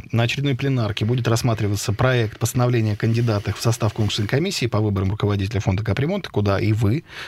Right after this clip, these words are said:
вошли в том числе. Вопрос вот в чем. Ну, хорошо. Ну, э, создали вы профкомитет, э, специальный от всех парламентских комитетов, который будет заниматься рассмотрением проекта постановления о кандидатах.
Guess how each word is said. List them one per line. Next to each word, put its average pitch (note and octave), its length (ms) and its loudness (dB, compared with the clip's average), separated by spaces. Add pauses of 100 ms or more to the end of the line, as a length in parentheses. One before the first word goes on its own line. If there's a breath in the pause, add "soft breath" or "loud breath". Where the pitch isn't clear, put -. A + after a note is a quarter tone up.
(120 loud breath)
вошли C3+ 340 2
в A#2+ 80 -2
том B2 180 4
числе. B2 380 0 (300 loud breath)
Вопрос C3+ 400 2
вот E3 200 -2
в - 80 -10
чем. G2 300 -2
Ну, A#2 140 2
хорошо. G#2+ 540 -2
Ну, C3 720 0
э, - 20 0
создали A2+ 460 0
вы C3 100 0
профкомитет, B2+ 680 0 (420 loud breath)
э, G#2+ 240 2
специальный A#2+ 580 2
от G#2 100 0
всех C3 220 0
парламентских B2 560 2
комитетов, A#2 480 0
который B2+ 300 4
будет B2+ 260 2
заниматься G#2+ 960 0
рассмотрением A#2+ 880 0
проекта A#2 500 0
постановления A#2 680 2
о G#2+ 40 -4
кандидатах. A#2+ 640 2